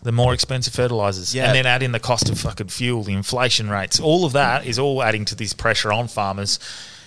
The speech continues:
Speaker 1: in which the people with the money, the globalist corporations, are swooping in, going, "Hey, you can't afford to do it anyway, anymore. I'll buy your farmland. I'll buy your business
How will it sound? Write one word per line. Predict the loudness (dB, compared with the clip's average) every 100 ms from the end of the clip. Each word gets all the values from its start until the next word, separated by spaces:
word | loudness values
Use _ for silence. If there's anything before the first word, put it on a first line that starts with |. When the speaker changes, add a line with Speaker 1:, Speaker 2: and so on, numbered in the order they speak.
| _
Speaker 1:
in | -2 2
which | 4 4
the | 2
people | -2 -2 0 -4
with | -4 -4
the | -2
money, | -2 -2 -2
the | -6
globalist | -2 -2 0 -2 -4
corporations, | -6 -6 0 0 0 -2 -2
are |
swooping | -2 0 -2 -2 -6
in, | -6 -8 -10 -20 _ _
going, | -4 -2 -2
"Hey, | -2 -2
you | 0 0
can't | 0
afford | -2 -2 -4
to | -2
do | 0
it |
anyway, | 0 0 -4 -4
anymore. | -4 -2 -2 -2 0
I'll | 0
buy | 2 2 2
your | 2 0
farmland. | -4 -4 -4 -4 -4 -2
I'll | 0 2
buy | 4
your | 4 0
business | -2 -4 -2 -2 -2